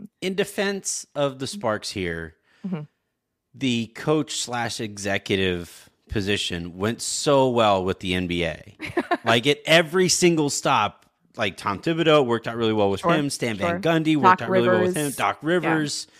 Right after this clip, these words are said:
Speaker 2: you know.
Speaker 1: in their own backyard. Like,
Speaker 2: Littered with
Speaker 1: every
Speaker 2: success, yeah.
Speaker 1: <laughs> nothing but winners there.
Speaker 2: I, I give the W N B A a little bit more leeway in this regard because it is a shorter season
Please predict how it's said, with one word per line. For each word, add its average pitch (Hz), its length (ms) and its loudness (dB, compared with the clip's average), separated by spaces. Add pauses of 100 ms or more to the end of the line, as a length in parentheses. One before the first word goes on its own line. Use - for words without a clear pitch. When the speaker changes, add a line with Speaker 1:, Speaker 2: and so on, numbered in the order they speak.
(100)
Speaker 2:
you 170 100 -8
know. 110 140 -4
Speaker 1:
in 110 160 -2
their 110 160 0
own 104 80 -2
backyard. 147 500 0
Like, 208 140 4
Speaker 2:
Littered 220 220 6
with 170 60 4
Speaker 1:
every 175 300 0
Speaker 2:
success, - 400 -4
yeah. 147 200 -2
Speaker 1:
<laughs> - 880 -8
nothing 180 640 2
but 190 280 0
winners 123 440 0
there. 87 260 -4 (280)
Speaker 2:
I, 277 440 2
I 226 80 0
give 277 260 -4
the 381 80 -2
W 233 300 0
N 208 80 -4
B 196 80 -4
A 185 160 -4
a 175 80 -8
little 196 240 -4
bit 196 100 -6
more 180 160 -4
leeway 170 380 -6
in 160 80 -10
this 156 180 -14
regard - 420 -8
because 160 840 -6
it 170 100 -8
is 170 140 -6
a 160 40 -10
shorter 247 760 -2
season 180 560 -8